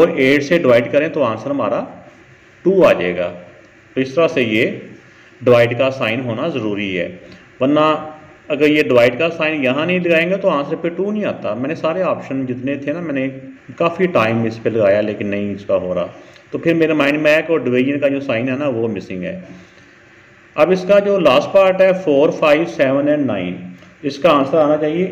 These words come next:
एट। तो इसमें देखें कि पहले हम करेंगे कि इसमें फ़ोर और फ़ाइव को multiply कर लें, फ़ोर फ़ाइव दा,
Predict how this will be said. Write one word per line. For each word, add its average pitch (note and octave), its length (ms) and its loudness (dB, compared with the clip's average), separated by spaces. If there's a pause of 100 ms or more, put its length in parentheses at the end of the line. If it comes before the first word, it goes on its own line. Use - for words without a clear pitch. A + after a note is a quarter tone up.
(140)
एट। G2+ 240 -2 (640)
तो D#3+ 80 -2
इसमें F#3+ 260 -4
देखें F#3+ 360 -2
कि F3+ 120 -4
पहले E3+ 260 4
हम F3+ 200 -2
करेंगे F3+ 420 0
कि F#3 140 -2
इसमें F3+ 580 0 (840)
फ़ोर C#3+ 360 6
और D#3+ 160 4
फ़ाइव C3 380 4
को D#3+ 100 4
multiply C3 460 2
कर F3+ 160 0
लें, F3 180 -2 (960)
फ़ोर C3+ 300 4
फ़ाइव C3 320 2
दा, C#3+ 140 4